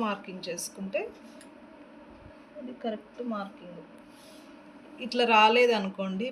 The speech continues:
పర్ఫెక్ట్గా మార్కింగ్ రాలేదనుకుంటే ఇట్లా స్ట్రైట్ ఈ స్కేల్ పెట్టేసి ఇలా మార్కింగ్ చేసుకోండి. ఒక ఇంచ్ గ్యాప్ వదిలేసి ఇక్కడ వరకు ఇట్లా మార్కింగ్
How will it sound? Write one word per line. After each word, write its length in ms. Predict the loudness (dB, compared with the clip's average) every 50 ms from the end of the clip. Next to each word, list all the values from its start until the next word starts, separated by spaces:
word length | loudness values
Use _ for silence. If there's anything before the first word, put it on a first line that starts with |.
| -2 -2
పర్ఫెక్ట్గా 560 | -2 0 -2 -4 -6 -6 -4 -4 -2 0 2 2 0 0
మార్కింగ్ 420 | -2 -4 -4 -4 -4 -4 -4 -2 -2 -4
రాలేదనుకుంటే 880 | -2 -2 -2 -2 -2 -4 -6 -8 -10 -10 -10 -10 -10 -8 -4 -4 -4 -2 -4 -6 -12 -16 -20 -20 -20 -20 -20 -20 -18 -18 -16
ఇట్లా 180 | -10 -8 -8 -6 -6
స్ట్రైట్ 420 | -4 0 2 2 2 2 -2 -6 -12 -12 -14 -14 -12 -8 -6 -4 -4 -4
ఈ 60 | -4 -4 -4 -4 -4 -4 -4 -6 -8 -10 -14 -20 -20 -20 -18 -16 -16
స్కేల్ 320 | -10 -4 -2 0 0 0 -2 -6
పెట్టేసి 400 | -8 -8 -8 -8 -10 -10 -8 -6 -6 -6
ఇలా 120 | -6 -6 -8 -8 -8
మార్కింగ్ 360 | -10 -10 -12 -14 -14 -12 -12 -12
చేసుకోండి. 400 | -12 -12 -12 -12 -14 -14 -10 -8 -6 -6
ఒక 100 | -4 -4 -4 -4
ఇంచ్ 220 | -6 -8 -10 -10 -8 -4 -2
గ్యాప్ 240 | -2 -2 -2 -2 -4 -4
వదిలేసి 460 | -4 -4 -6 -8 -8 -8 -10 -12 -12 -12 -14 -16 -20 -20 -20 -20 -20 -20 -20 -20 -20 -20 -20 -20 -20 -18 -16 -16 -16
ఇక్కడ 240 | -16 -6 -2 0 2 4 4
వరకు 300 | 2 2 -2 -4 -4 -2 -2 -2 0
ఇట్లా 180 | 0 0 0 2 2 0
మార్కింగ్ 460 | -2 -2 -4 -6 -6 -8 -6 -6 -8